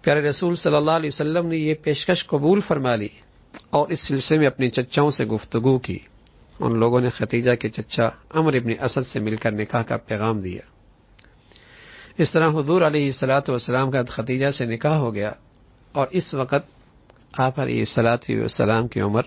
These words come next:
پچیس سال تھی اور حضرت ختیجہ کی عمر چالیس سال تھی۔ پچیس سال اور اللہ کی شان، عمر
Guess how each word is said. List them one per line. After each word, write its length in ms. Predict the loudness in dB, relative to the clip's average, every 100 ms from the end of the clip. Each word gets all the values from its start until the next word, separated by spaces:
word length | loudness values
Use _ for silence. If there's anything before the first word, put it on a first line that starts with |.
| _ _ _ _ _ _
پچیس 500 | -2 -2 0 0 0
سال 380 | 0 0 0 -2
تھی 240 | -8 -12 -12 _ _ -20 -20 -20 -20 -20 -2
اور 200 | 0 2
حضرت 200 | 0 -2
ختیجہ 500 | -4 -2 2 4 2
کی 140 | 2
عمر 220 | 0 0 -2 -4
چالیس 720 | -6 0 2 2 2 0 -2
سال 380 | -6 -4 -2 -2 -6
تھی۔ 160 | -20 -20 -20 -20 -20 -20 -20 _ _ _ _ _ _ _ _ _ _ _ _
پچیس 400 | -6 -4 -2 -2
سال 380 | -2 -6 -8 -14 -20 -20 _ -16 -6
اور 120 | -2
اللہ 300 | 0 0 0
کی 120 | -4
شان، 340 | -8 -4 -4 -4 -10 _ _ _ _ _ -20 -20 _ _ _ -2
عمر 260 | 2 2